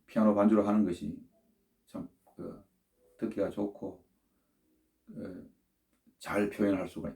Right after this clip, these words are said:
있는 것입니다. 네, 오늘은 가곡의 구조 세 가지를 말씀을 드렸습니다.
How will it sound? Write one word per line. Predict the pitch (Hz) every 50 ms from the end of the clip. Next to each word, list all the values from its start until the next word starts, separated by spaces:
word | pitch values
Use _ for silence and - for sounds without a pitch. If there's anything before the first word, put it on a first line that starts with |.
| _ _
있는 | - 87 87 87 85
것입니다. | 82 80 - - 76 76 - - - - _ _ _ _ _ _ _ _ -
네, | 113 117
오늘은 | 113 - 147 165 143 123 104 101 95 95 - - _ _ _ _ _ _ _ _ _ _ _ _ _ _ _ _ _ _ _ _ _ _ _ _ _ _ _ _ _ _ _ _ _ _ _ _ _ _ _ _ _ _ _
가곡의 | - 120 117 127 135 151 151 - 135 123 113 107 104 - - - - _ - _ _ _ _ _ _ _ _ -
구조 | - 113 113 127 123
세 | 110 - - 139 147
가지를 | 151 156 156 151 143 139 123 -
말씀을 | - 95 95 - - 95 92 85 85
드렸습니다. | 87 87 - - - - 80 78 - - -